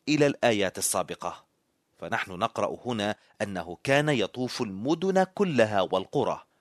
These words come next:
ونقرأ في الأصحاح الرابع والعدد الثالث والعشرين أن هذه المدن والقرى هي الجليل، أي الجزء الشمالي من البلاد، وهي المنطقة الخصبة والمنطقة التي كانت تزرع فيها المحاصيل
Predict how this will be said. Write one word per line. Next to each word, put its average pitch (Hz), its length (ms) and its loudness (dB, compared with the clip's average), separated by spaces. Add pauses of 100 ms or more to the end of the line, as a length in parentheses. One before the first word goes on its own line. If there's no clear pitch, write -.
(260)
ونقرأ 107 500 0
في - 100 -4
الأصحاح - 460 -2
الرابع 120 440 2
والعدد 92 560 -2
الثالث 98 480 -2
والعشرين 110 600 -4 (540)
أن 110 160 2
هذه 117 420 -2
المدن 95 480 -4
والقرى 87 540 -2 (160)
هي 107 480 2 (120)
الجليل، 98 720 -2 (380)
أي 151 340 4
الجزء 95 600 -4
الشمالي 107 680 0
من 156 180 0
البلاد، 113 420 0 (600)
وهي 104 320 0
المنطقة 101 640 -2
الخصبة 95 720 0 (260)
والمنطقة 156 580 2
التي 92 300 0
كانت 113 540 -2
تزرع 90 440 -4
فيها 92 340 -4
المحاصيل 90 800 -4